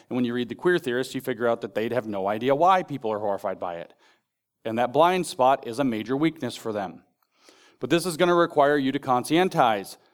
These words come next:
You have to die and be reborn into this new religion. You have to be born again. That's conscientization. How has conscientization evolved through this week of dialectical faith,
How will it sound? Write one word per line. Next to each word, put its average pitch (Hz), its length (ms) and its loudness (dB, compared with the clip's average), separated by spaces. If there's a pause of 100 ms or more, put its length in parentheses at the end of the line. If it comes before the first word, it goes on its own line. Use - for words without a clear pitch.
(140)
You 165 140 4
have 143 140 4
to 175 60 -6
die 135 360 4
and 151 140 0
be 143 160 0
reborn 143 480 2
into 131 220 2
this 143 240 0
new 117 140 -2
religion. 135 580 0 (540)
You 147 140 4
have 127 100 2
to 151 60 -10
be 170 80 2
born 127 300 2
again. 151 460 2 (1400)
That's 120 200 0
conscientization. 135 1000 -2 (460)
How 165 260 4
has 202 120 0
conscientization 190 1040 0
evolved 165 580 4
through 170 140 -6
this 160 220 0
week 185 420 -2
of 151 160 2
dialectical 165 680 2
faith, 170 580 0